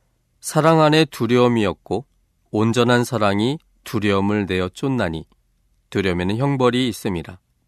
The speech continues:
두려워하는 자는 사랑 안에서 온전히 이루지 못하였느니라." 하나님의 절대적 사랑에 대한 확신이 우리 속에 있는 두려움을 내어 쫓게 됩니다.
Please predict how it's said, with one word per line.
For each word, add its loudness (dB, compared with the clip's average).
두려워하는 2
자는 -2
사랑 -2
안에서 -2
온전히 -4
이루지 -6
못하였느니라." -8
하나님의 -6
절대적 -2
사랑에 -2
대한 -2
확신이 -6
우리 0
속에 -2
있는 0
두려움을 -4
내어 -8
쫓게 -8
됩니다. -8